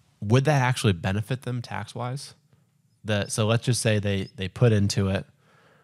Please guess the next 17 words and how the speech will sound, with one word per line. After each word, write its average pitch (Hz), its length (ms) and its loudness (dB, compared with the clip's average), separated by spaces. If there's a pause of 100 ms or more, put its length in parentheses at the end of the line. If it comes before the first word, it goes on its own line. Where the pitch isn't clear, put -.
(140)
they 107 80 -4
have 107 540 0
the 110 80 -2
depreciation, 104 720 0
they 95 60 -2
have 98 220 -2
the 98 80 -2
rental. 98 580 -2 (500)
Um, 92 460 -2 (100)
let's 120 240 2
say 165 120 6
they 113 100 4
didn't 123 320 2
have 107 220 0
the 95 100 -4
rental 98 400 -4
income 113 460 -4